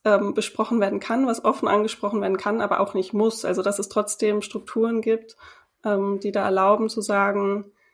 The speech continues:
ähm, ja, ich, ich fühle mich einfach nicht gut und, äh, möchte da anders arbeiten. Also im besten Falle ist es nämlich gar nicht so, dass wir das dann alle offenbaren müssen, weil das vielleicht gerade für,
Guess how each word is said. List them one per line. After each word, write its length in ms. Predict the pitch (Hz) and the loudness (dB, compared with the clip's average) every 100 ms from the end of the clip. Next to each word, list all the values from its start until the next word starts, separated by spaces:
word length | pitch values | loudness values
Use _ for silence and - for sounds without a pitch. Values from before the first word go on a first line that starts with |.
| _ _ _ | _ _ _
ähm, 600 | 208 190 185 190 190 196 _ _ | -2 0 2 2 0 -4 _ _
ja, 280 | 214 202 175 | 0 2 2
ich, 380 | 202 - - - | -2 -10 -16 -18
ich 120 | - | -6
fühle 160 | - 247 | 2 4
mich 180 | 214 214 | 4 2
einfach 280 | 226 214 | 0 0
nicht 220 | 220 220 - | 0 -2 0
gut 260 | 233 240 | -2 0
und, 420 | - 202 202 - - | -2 -2 -2 -6 -4
äh, 160 | 196 196 | -4 -2
möchte 280 | 208 208 | -4 -2
da 200 | 196 196 | -2 0
anders 320 | 196 202 196 - | 0 -2 -2 0
arbeiten. 800 | 214 208 196 196 196 214 226 _ | 2 4 2 0 -2 -6 -6 _
Also 120 | 220 | 0
im 120 | 202 | 2
besten 360 | 208 220 - 220 | 2 2 2 -2
Falle 560 | - 226 220 190 233 - _ _ | 2 4 6 4 0 -8 _ _
ist 140 | - | -2
es 100 | 220 | 0
nämlich 280 | 226 208 208 | 2 0 0
gar 180 | 208 202 | 0 0
nicht 180 | 208 - | 0 -2
so, 240 | 196 196 | -4 -2
dass 280 | 202 202 - | -2 -4 -4
wir 100 | 190 | -4
das 160 | 214 | -4
dann 220 | - 185 - _ _ | -2 -2 -4 _ _
alle 240 | - 196 - | 0 0 0
offenbaren 640 | 208 202 196 214 247 196 | -2 0 4 4 4 2
müssen, 260 | 190 190 185 | 0 -2 -4
weil 100 | 180 | -4
das 300 | 202 - _ _ _ | -6 -12 _ _ _
vielleicht 340 | - 185 196 - | -2 -2 -2 -4
gerade 280 | 190 190 - | -2 -2 -2
für, 480 | - 190 190 202 | 0 2 2 0